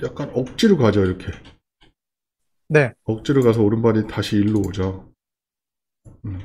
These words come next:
Speaker 1: 근데 실제로 우리가 이거를 액팅을 해보면은 저렇게 한 번에 첫 자세로 돌아간다는 게 되게 좀 억지스러워요. 그래서 이럴 때는 지금 제가 이게 원으로 이렇게 표시를 해놨죠.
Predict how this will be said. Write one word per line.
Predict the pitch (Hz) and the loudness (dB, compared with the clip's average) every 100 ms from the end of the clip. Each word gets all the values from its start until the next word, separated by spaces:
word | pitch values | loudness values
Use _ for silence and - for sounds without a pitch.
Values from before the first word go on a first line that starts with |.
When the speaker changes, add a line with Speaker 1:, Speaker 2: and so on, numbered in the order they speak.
| - | -6
Speaker 1:
근데 | 135 139 147 156 - - - - _ _ _ _ _ | 0 4 6 4 0 -10 -20 -20 _ _ _ _ _
실제로 | - 233 220 233 226 214 196 | -4 0 6 6 6 8 10
우리가 | 175 147 156 | 10 6 4
이거를 | 120 143 131 101 | 4 4 4 2
액팅을 | - 160 156 151 147 143 139 135 135 151 | 0 0 2 2 2 2 0 0 0 0
해보면은 | 196 202 131 117 139 85 | 0 2 2 2 0 -2
저렇게 | 87 113 143 147 143 139 143 | -6 -4 -4 -2 0 2 0
한 | 120 - 202 | -2 -4 -2
번에 | 233 214 131 127 123 98 | 0 2 2 0 0 -2
첫 | - 180 - - | -8 -14 -16 -8
자세로 | 170 165 156 151 123 123 | -4 -2 -2 -2 -2 -4
돌아간다는 | 117 123 127 107 104 95 | -2 -2 0 -2 -4 -4
게 | 117 120 | -4 -4
되게 | 104 104 | -4 -4
좀 | 101 107 | -6 -6
억지스러워요. | 95 - 165 156 120 90 90 98 92 - - _ _ _ - - - - - _ _ _ - - - - - _ _ _ | -8 -6 -6 -4 -4 -4 -4 -6 -6 -12 -20 _ _ _ -16 -14 -14 -16 -20 _ _ _ -20 -20 -20 -20 -20 _ _ _
그래서 | - 104 131 | -10 -4 -2
이럴 | 101 104 | -2 -2
때는 | - 117 147 90 - _ _ _ _ _ _ - - _ | -4 -2 -2 -2 -8 _ _ _ _ _ _ -20 -20 _
지금 | - 123 143 | -4 2 2
제가 | 123 123 | 4 2
이게 | 117 110 | 2 2
원으로 | 98 120 139 131 | 2 2 2 0
이렇게 | 104 117 - 110 | 0 -2 -4 -6
표시를 | 170 - 143 | -6 -6 -4
해놨죠. | 127 107 - 95 95 | -4 -6 -8 -10 -10